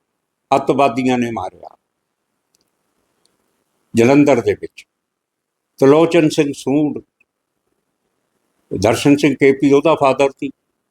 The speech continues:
ਤਲੋਚਨ ਜਿਹੜਾ ਬੰਗਿਆਂ ਤੋਂ ਲੜਦਾ ਹੈ, ਇਹ ਉਹਦੇ ਪਿਤਾ ਜੀ ਚੌਧਰੀ ਜਗਤ ਰਾਮ,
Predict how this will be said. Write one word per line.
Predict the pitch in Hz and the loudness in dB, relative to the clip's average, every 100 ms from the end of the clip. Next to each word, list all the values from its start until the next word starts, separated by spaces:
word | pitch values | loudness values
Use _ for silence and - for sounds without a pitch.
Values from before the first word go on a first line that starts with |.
| _ _ | _ _
ਤਲੋਚਨ | - 117 127 143 151 135 135 _ | -2 2 2 2 0 -2 -4 _
ਜਿਹੜਾ | 123 131 127 | 0 2 2
ਬੰਗਿਆਂ | 117 117 127 120 | 0 0 0 0
ਤੋਂ | 131 | 0
ਲੜਦਾ | 113 104 123 | -2 -4 -2
ਹੈ, | 110 - _ _ _ _ _ _ _ _ _ _ - | -4 -4 _ _ _ _ _ _ _ _ _ _ -2
ਇਹ | 101 120 - _ _ _ _ - | 0 0 -4 _ _ _ _ 0
ਉਹਦੇ | 135 160 | 2 2
ਪਿਤਾ | 165 - - 131 | 2 0 2 0
ਜੀ | 123 131 131 _ _ _ _ _ _ _ | 0 -4 -6 _ _ _ _ _ _ _
ਚੌਧਰੀ | 123 139 151 156 131 | 0 2 4 2 2
ਜਗਤ | 113 107 110 | 0 0 -4
ਰਾਮ, | 95 87 | -6 -8